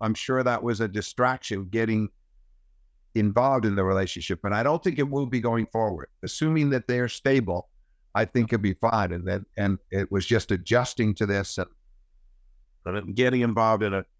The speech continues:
very serious relationship, which he didn't appear to have been in, in, in the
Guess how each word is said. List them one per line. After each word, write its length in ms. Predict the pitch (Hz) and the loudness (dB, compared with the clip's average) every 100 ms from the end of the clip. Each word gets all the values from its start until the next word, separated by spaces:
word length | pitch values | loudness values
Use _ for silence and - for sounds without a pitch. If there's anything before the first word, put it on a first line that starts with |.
| _ _ | _ _
very 220 | 113 120 | 0 0
serious 380 | 117 135 127 113 | 0 0 -2 -2
relationship, 520 | 107 110 120 113 107 - | -2 0 -2 -4 -8 -6
which 160 | 104 | -4
he 100 | 110 | -4
didn't 280 | 101 160 156 | -2 0 2
appear 380 | 117 - 147 143 | 0 0 0 2
to 100 | 117 | 0
have 140 | 104 | -2
been 200 | 110 104 | -2 -2
in, 160 | 107 104 | -2 -2
in, 160 | 104 104 - | -4 -8 -4
in 160 | 101 | -2
the 160 | 98 | -2